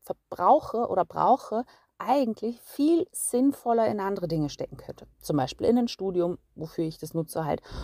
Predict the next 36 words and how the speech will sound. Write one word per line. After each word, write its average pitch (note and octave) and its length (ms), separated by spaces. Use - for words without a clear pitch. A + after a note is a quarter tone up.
Oder G#3+ 300
auch A#3+ 80
ein C#4+ 100
Buch A#3 260
zu - 200
lesen, F#3+ 320
was - 160
mir F#3+ 100
beruflich F#3 640
wieder F#3 180
mehr F3 280
bringt F3+ 360
und D#3+ 140
langfristig F3 760
natürlich E3+ 460
auch D#3+ 160
eine D#3+ 120
mehr, D#3+ 180
höhere E3 300
Perspektive F3+ 640
gibt. E3+ 260
Oder, B3 400
oder, F3+ 360
oder. - 220
Also F3 160
das F#3+ 180
heißt, F#3+ 320
dass A3 140
man F#3+ 160
Arbeiten B3+ 680
und F#3 200
Tätigkeiten G3+ 680
im D#3+ 80
Grunde F3 240
genommen D#3 340
outsourced, C4+ 840